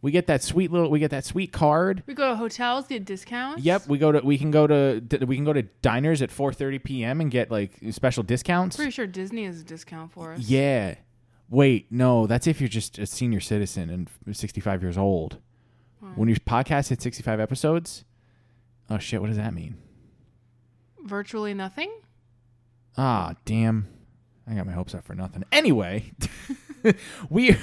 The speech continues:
Speaker 1: we, nevertheless, we are still here for episode sixty-five. As Lynn said, this is our final, uh, sit-down podcast recording of the season, uh, because the next two episodes you're gonna hear are gonna be two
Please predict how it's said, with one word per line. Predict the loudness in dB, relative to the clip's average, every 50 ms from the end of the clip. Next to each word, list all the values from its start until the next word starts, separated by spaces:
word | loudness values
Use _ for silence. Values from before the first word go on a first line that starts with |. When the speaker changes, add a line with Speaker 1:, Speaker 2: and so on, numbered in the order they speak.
| 2 0
Speaker 1:
we, | 2 4 4 4 4 4 6
nevertheless, | 6 6 6 4 4 2 2 2 2 2 2 2 2 2 0 -6 -10 -10 -10 -12 -14 -14 -14 -12 -10 -10 -10 -4
we | 4 8 8 10 10
are | 8 8
still | 6 4 2 4 6 6
here | 6 6 6 6 4 4
for | 2 2
episode | 2 2 2 2 0 0 -2 -2
sixty-five. | -4 -4 -4 -4 -2 2 4 6 6 6 4 4 2 2
As | 2 2 2 2
Lynn | 2 2 2 2
said, | 2 2 2 4
this | 2 2 2 2
is | 2 4
our | 4 6 6 6 4 4 0 -6 -16 -20 -20 -20 -2
final, | 2 4 6 6 6 6 6 6 6 4 2 2
uh, | 2 2 2 2
sit-down | 0 -2 -2 0 2 2 4 4 4 4 2 0
podcast | 0 0 0 0 0 0 -2 -2 -2 -2 -6 -6 -6
recording | -6 -2 0 0 2 2 0 -2
of | -4 -4
the | -6
season, | -6 -4 -4 -4 -2 -2 0 0 -2 -2 -4 -8 -16 -20 -20 -20 _ -6
uh, | -4 -2 -2 -2 -2
because | -4 -4 -2 -2 -4 -4
the | -4 -6
next | -8 -8 -8 -6
two | -6 -6
episodes | -6 -4 -4 -4 -2 -2
you're | -4 -4
gonna | -6 -6
hear | -6 -4 -4 -2
are | -2 -4
gonna | -4 -4 -4
be | -4 -4 -4 -6 -6
two | -8 -6 -6 -4 -4